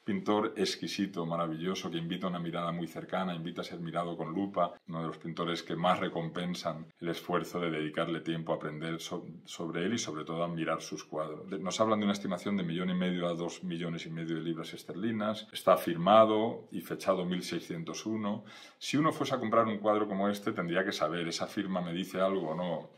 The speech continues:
Hay cuadros falsos, los cuadros falsos suelen tener firmas.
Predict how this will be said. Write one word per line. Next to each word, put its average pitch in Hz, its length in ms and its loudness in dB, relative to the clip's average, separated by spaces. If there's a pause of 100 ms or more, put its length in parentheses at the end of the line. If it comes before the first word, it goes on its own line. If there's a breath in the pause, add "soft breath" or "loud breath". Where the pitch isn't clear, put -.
(100)
Hay 92 200 0
cuadros 85 400 4
falsos, 95 420 2
los - 140 -12
cuadros 82 260 -6
falsos 90 340 -4
suelen 92 360 -2
tener 76 240 -10
firmas. 82 580 -6